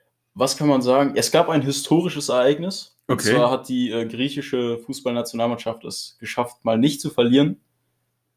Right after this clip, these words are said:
Speaker 1: Und zwar gegen, ja, ja,
Speaker 2: Gegen?
Speaker 1: wirklich gegen, gegen Spanien. Man muss sagen,
Speaker 2: Wie, wie
Speaker 1: Spanien
Speaker 2: viel? Wie viel haben sie gespielt?
Speaker 1: Ja, eins eins. <laughs>
Speaker 2: Na, dann sind sie ja
Speaker 1: Ja.
Speaker 2: schon mal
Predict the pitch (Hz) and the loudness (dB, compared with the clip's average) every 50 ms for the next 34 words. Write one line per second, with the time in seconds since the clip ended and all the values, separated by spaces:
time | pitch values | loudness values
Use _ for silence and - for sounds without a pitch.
0 | _ _ _ 123 - - - 117 117 117 107 - - - 123 117 117 113 110 - | _ _ _ -12 -6 0 4 6 6 6 6 4 0 -4 -4 -4 -2 -2 -4 -6
1 | - _ _ _ _ _ _ _ _ 117 110 95 95 117 143 - - - 101 98 | -8 _ _ _ _ _ _ _ _ 0 2 2 2 0 -2 -6 -8 -4 -2 -2
2 | 98 - - - _ _ - 110 98 95 113 147 160 - - - _ 117 120 120 | -2 -2 -6 -10 _ _ -4 0 0 2 2 2 0 -2 -10 -10 _ -4 -4 -4
3 | 92 - 113 113 110 - - - 120 120 139 147 127 104 98 98 95 95 - _ | -4 -6 -6 -6 -6 -8 -4 -2 0 2 2 2 2 0 -2 -4 -6 -8 -14 _
4 | _ _ _ _ _ _ _ _ _ _ _ _ _ _ _ _ _ _ _ _ | _ _ _ _ _ _ _ _ _ _ _ _ _ _ _ _ _ _ _ _
5 | - 110 127 160 165 - - 160 160 - 202 117 107 101 104 147 156 160 156 117 | -2 2 2 2 2 2 0 0 2 4 4 4 4 4 2 2 2 0 0 0
6 | 110 117 139 143 117 104 98 98 - 110 110 104 101 98 98 98 98 - - - | 2 2 2 2 2 -2 -4 -4 -4 -2 -2 -2 -2 -2 -2 -4 -4 -6 -6 -6
7 | 104 113 117 113 - 73 69 - - - - 98 185 160 69 90 196 190 - - | -6 -6 -6 -8 -12 -10 -8 -8 -8 -10 -10 -8 -6 -4 -2 -2 -4 -4 -8 -10
8 | - - - - - - _ _ _ _ _ _ _ - 104 98 92 95 95 95 | -10 -10 -10 -10 -14 -18 _ _ _ _ _ _ _ -2 0 2 2 4 2 2
9 | 95 98 101 98 95 98 117 110 101 98 95 95 95 98 95 - | 0 2 2 2 2 2 0 0 2 2 2 2 2 0 -4 -8